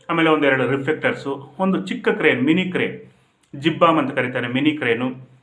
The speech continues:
ಆ, ಮತ್ತೆ ನಿಮ್ಗೆ ಒಂದು ಸ್ಲೈಡ್ರು, ಏಟ್ ಫೀಟ್ ಸ್ಲೈಡರ್ ಬರುತ್ತೆ, ಮತ್ತೆ ಟ್ವೆಲ್ವ್ ಫೀಟ್ ಸ್ಲೈಡರ್ ಬರುತ್ತೆ. ಒಂದು ಸ್ಲೈಡರ್ ಅಂದ್ರೆ track and trolley, ಏನ್ ನೀವು ಶಾಟ್ ತೆಗಿಬೇಕು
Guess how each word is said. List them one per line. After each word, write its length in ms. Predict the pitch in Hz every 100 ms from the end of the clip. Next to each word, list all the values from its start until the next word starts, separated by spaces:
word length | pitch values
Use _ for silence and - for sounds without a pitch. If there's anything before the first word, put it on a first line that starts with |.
| _ _ _ _ 196
ಆ, 200 | 180 175
ಮತ್ತೆ 440 | 180 180 170 170
ನಿಮ್ಗೆ 280 | 170 170 160
ಒಂದು 240 | 160 156
ಸ್ಲೈಡ್ರು, 760 | 151 - 180 190 123 - - - - -
ಏಟ್ 240 | 170 190 185
ಫೀಟ್ 420 | 180 - - -
ಸ್ಲೈಡರ್ 360 | - 160 151
ಬರುತ್ತೆ, 580 | 131 120 - 135 - - _ _ 202
ಮತ್ತೆ 160 | 196
ಟ್ವೆಲ್ವ್ 300 | 190 175 160
ಫೀಟ್ 240 | 160 180 170
ಸ್ಲೈಡರ್ 340 | - 143 139
ಬರುತ್ತೆ. 280 | 123 117 131
ಒಂದು 180 | 143 139
ಸ್ಲೈಡರ್ 300 | 143 143 143
ಅಂದ್ರೆ 180 | 147 -
track 500 | 156 151 - 175 165
and 140 | 143
trolley, 300 | 139 143 151
ಏನ್ 320 | 139 151 147
ನೀವು 140 | 135 131
ಶಾಟ್ 280 | 131 131
ತೆಗಿಬೇಕು 640 | 143 117 107 98 220 - -